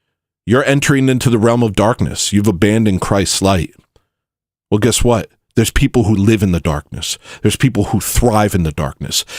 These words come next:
And you're not fucking one of them. Sorry. Sorry for cursing.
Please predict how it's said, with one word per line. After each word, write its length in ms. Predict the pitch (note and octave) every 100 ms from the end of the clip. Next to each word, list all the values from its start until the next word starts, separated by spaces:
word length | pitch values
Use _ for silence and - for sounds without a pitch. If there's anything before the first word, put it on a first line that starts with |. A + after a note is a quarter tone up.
| -
And 160 | E2+ F2
you're 100 | G#2+
not 200 | A2+ G2
fucking 480 | - C3+ - G2+
one 180 | F#2+ F#2
of 140 | F2 -
them. 240 | - D2+ -
Sorry. 520 | - - F2+ D2 - _ _ _ _ _ _ _ _ _ -
Sorry 200 | - G#2+
for 140 | -
cursing. 380 | F#2 D#2 - -